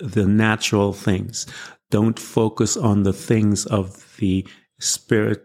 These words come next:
uh, the kingdom of darkness, because you will lose your blessing. Now you have to, uh, since you've been translated, don't look at your surroundings. The Bible, we talked about it with Abraham.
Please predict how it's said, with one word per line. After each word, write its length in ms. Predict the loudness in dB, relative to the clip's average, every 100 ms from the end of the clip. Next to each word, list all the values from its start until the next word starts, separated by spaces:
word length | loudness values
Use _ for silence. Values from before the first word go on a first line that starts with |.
| -2
uh, 240 | 2 4 2
the 100 | 0
kingdom 380 | 0 2 4
of 200 | 2 0
darkness, 540 | 0 0 0 -2 -4 -6
because 420 | -6 -4 -4 -4 -16 -20 _
you 200 | 0 2
will 180 | 2 2
lose 640 | 2 4 4 2 0 -2
your 240 | -2 0 0
blessing. 640 | 0 0 0 -2 -4 -8 -16 -20 -20 -10 -2
Now 180 | 2 2
you 140 | 2
have 260 | 0 -2 -2
to, 220 | -2 -4 -12 -20 _
uh, 120 | -6
since 340 | -2 0 0 0
you've 140 | 0
been 160 | 0 0
translated, 920 | 0 2 2 2 2 2 2 -2 -10 _ _ _ -2
don't 280 | -2 -2
look 260 | 0 0 0
at 160 | -2 -2
your 80 |
surroundings. 760 | -2 2 2 2 0 0 -4 -4
The 60 |
Bible, 460 | -2 2 2 2 2
we 80 | 0
talked 380 | 0 -2 0 0
about 260 | 2 4
it 120 | 2
with 220 | 0 -2 2
Abraham. 640 | 2 2 2 2 2